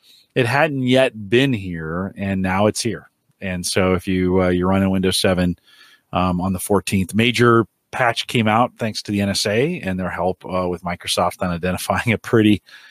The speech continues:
severe, uh, vulnerability in, uh, in the code. Although it sounded like it pertained more to Windows ten than it did, uh, Windows seven,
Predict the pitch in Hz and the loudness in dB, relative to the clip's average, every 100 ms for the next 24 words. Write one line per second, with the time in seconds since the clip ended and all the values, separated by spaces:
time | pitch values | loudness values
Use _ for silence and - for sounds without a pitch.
0 | - - - 110 113 110 107 107 107 98 | -14 -4 0 4 4 6 6 4 2 -2
1 | 98 98 98 95 95 98 107 107 98 101 | -2 -2 -2 -2 -6 -4 -2 -2 0 0
2 | 101 135 143 101 98 95 95 95 95 101 | 2 0 -2 -6 -4 -4 -4 -4 -6 -6
3 | 95 - 107 101 101 - - _ 139 131 | -8 -4 0 0 0 -8 -20 _ 2 4
4 | 131 123 - 143 135 139 123 110 107 104 | 4 2 0 0 0 0 -2 0 -2 -2
5 | 113 - 104 - 110 107 95 92 92 90 | -4 -6 -10 -4 -2 0 -2 -4 -4 -4
6 | 85 85 78 76 - 80 78 78 76 71 | -6 -8 -8 -10 -10 -12 -10 -12 -16 -14
7 | 78 76 - - - - 67 - - - | -12 -12 -12 -16 -16 -20 -8 -4 -2 -4